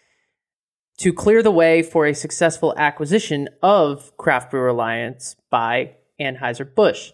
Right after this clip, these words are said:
So Craft Brew Alliance is trying to merge with Anheuser-Busch,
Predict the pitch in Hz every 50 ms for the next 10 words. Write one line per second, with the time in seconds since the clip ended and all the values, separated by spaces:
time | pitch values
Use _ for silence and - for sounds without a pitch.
0 | _ _ _ _ _ - 139 123 117 101 82 - _ _ _ _ - 160 175 208
1 | - - 247 233 226 208 190 180 175 175 175 175 180 - - - _ _ _ _
2 | _ - 165 185 202 202 202 196 190 - - - _ _ _ _ _ _ _ _
3 | _ _ _ _ 156 151 - _ - - 165 175 196 202 196 202 180 151 147 143
4 | 143 147 143 - 147 135 135 139 139 135 156 151 143 156 143 - - 113 113 113
5 | - -